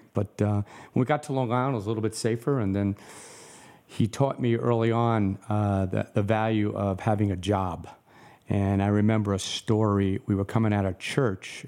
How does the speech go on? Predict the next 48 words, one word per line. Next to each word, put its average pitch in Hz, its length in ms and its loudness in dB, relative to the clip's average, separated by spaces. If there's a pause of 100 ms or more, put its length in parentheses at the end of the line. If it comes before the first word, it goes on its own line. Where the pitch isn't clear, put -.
and 101 100 -2
I 98 60 0
was 101 160 0
about 101 560 -2
seven 107 460 -2
years 98 280 0
old, 101 320 0
and 98 60 0
we 95 100 2
went 95 260 0
to 98 180 -2
a 92 40 -4
Five 101 360 -2
and 92 160 0
Dime. 101 400 2 (1080)
And 95 540 -2 (160)
I 101 200 -2
asked 107 380 -2
him 101 200 0
for 110 200 -2
a 98 60 -2
candy 143 400 0
bar. 92 300 -8 (920)
And 104 80 0
he 95 60 0
said - 300 -4
to - 120 -6
me, 98 280 0
and 98 80 -4
he 104 100 -2
got 107 160 0
down 156 220 2
on 139 40 2
his 101 160 -2
knees, 104 300 2
and 92 80 -4
he 92 60 -4
looked 107 260 -2
at 90 160 -2
me, 95 80 -2
and 92 60 -2
he 87 40 -6
said, 95 160 -6
"You 98 60 -2
want 110 140 0
a - 20 -6
candy 117 240 0
bar?" 160 220 -2